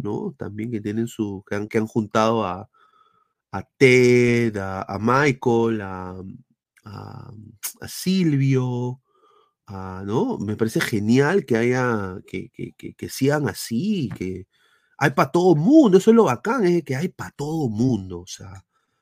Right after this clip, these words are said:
acá hay pa' todo mundo, y, y lo, lo ba-, eso es lo, lo bacán. Si, si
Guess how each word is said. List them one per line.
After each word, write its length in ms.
acá 400
hay 140
pa' 200
todo 340
mundo, 600
y, 240
y 20
lo, 320
lo 140
ba-, 180
eso 160
es 60
lo, 240
lo 140
bacán. 460
Si, 260
si 280